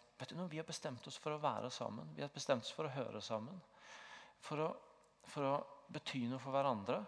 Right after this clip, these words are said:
sånn at vi sammen står sterkere til å gå inn i det Gud har kalt oss til, hver enkelt. Og da er det noe nydelig i å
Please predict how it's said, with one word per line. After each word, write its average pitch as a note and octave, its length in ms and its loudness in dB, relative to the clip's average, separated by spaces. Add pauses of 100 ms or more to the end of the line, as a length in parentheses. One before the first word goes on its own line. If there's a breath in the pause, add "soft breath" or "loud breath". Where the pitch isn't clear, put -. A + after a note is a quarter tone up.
(360 loud breath)
sånn B2+ 160 -2
at - 60 -10
vi C3+ 80 -2
sammen A#2+ 360 2
står B2 240 -2
sterkere A2 560 0 (380 loud breath)
til C3 100 -4
å A#2 80 -6
gå A2 160 4
inn G#2 140 2
i G#2+ 60 0
det G#2 180 2
Gud G2+ 160 -4
har G#2+ 100 -4
kalt - 320 -10
oss - 120 -6
til, G#2 120 -12 (560 loud breath)
hver G2+ 240 4
enkelt. - 480 -10 (960)
Og C#3+ 80 2
da F3+ 240 10
er C3+ 240 6
det F#3+ 140 6 (840 loud breath)
noe D#3+ 160 0
nydelig C3+ 480 -4 (560 loud breath)
i C3 80 2
å - 80 -2